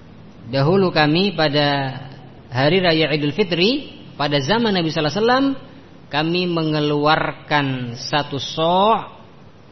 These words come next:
dari makanan." Satu so' dari, dari makanan.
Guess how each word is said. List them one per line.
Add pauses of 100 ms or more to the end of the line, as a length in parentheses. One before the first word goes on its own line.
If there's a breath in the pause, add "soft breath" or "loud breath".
(560)
dari
makanan." (960)
Satu
so'
dari, (240)
dari
makanan.